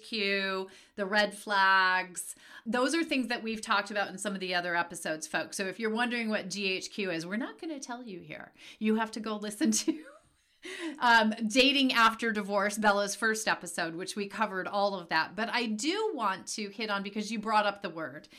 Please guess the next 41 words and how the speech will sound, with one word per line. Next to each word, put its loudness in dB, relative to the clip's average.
and -2
we've, -2
we've -4
talked 0
about -4
this -10
as -8
well, -4
the 0
narcissist. -4
And 0
I 6
don't 0
know 0
what's -4
happening 2
in -8
this -10
world. -2
I -2
know -2
everyone -4
thinks -6
they're -4
divorcing -8
a -6
narcissist, -8
but 2
I 4
have 4
also 2
<laughs> -8
noticed 0
that 0
there 2
d-, -4
does 2
seem -8
to -4
be, -4
um, 0